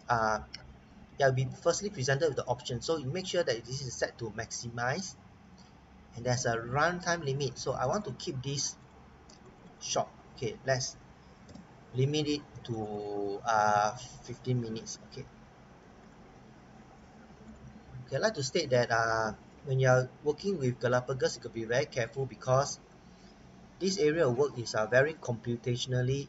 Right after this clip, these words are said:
intensive, and there are a lot of times that I've actually, uh, hang the, the com-, computer. So you could be very careful when you are, uh, setting the parameters. Okay. So I'm done with, with this.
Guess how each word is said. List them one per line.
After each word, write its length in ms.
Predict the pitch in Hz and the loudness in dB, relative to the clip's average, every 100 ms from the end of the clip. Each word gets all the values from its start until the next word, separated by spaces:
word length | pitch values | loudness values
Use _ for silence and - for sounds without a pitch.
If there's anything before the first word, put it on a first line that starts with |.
| 120 | -12
intensive, 640 | 113 - 120 123 147 165 - - - - - - | -12 -6 -4 -4 -6 -8 -12 -20 -20 -20 -20 -6
and 560 | 120 117 117 113 113 113 - - - | -2 0 0 -2 -4 -8 -14 -18 -2
there 120 | 110 | 0
are 80 | 107 | 2
a 40 | |
lot 120 | 170 | 2
of 80 | 123 | 2
times 220 | 143 135 123 | 0 0 2
that 180 | 107 | 2
I've 200 | 110 104 | 4 0
actually, 600 | 104 110 127 127 127 127 | -2 -4 -2 0 2 0
uh, 240 | - 101 98 95 - - - - - - - - | -2 -2 -4 -8 -18 -20 -20 -20 -20 -20 -20 -6
hang 260 | 135 135 123 | -2 0 0
the, 400 | 104 104 101 98 - - - - | 2 2 2 -2 -14 -20 -20 -8
the 100 | 110 | -8
com-, 240 | 107 117 101 | -4 -6 -6
computer. 440 | 107 - 104 104 98 | -10 -10 -6 -6 -2
So 160 | 151 | -2
you 60 | 131 | -2
could 180 | 113 - | -4 -10
be 120 | 101 | -4
very 160 | 120 | -2
careful 400 | 127 117 107 127 | -2 -4 -4 -4
when 180 | 113 101 | -4 -6
you 100 | 98 | -8
are, 200 | 92 92 - 101 | -8 -10 -12 -18
uh, 140 | 90 - - - - - | -18 -20 -20 -20 -20 -10
setting 320 | - 117 131 | -8 -4 -6
the 100 | 104 | -6
parameters. 680 | - 101 98 - 92 - - - | -8 -10 -12 -14 -14 -16 -18 -20
Okay. 220 | - 220 - - - - - - - - - - - - - | -10 -10 -10 -20 -20 -20 -20 -20 -20 -20 -20 -20 -20 -20 -6
So 300 | 135 131 131 - - - - - - - - - | -2 -2 -4 -14 -20 -20 -20 -20 -20 -20 -18 -14
I'm 80 | 110 | -2
done 240 | 135 147 | 0 0
with, 240 | 113 104 | -2 -2
with 180 | 101 101 | -6 -8
this. 540 | 107 110 131 190 - | -4 -2 -2 -4 -8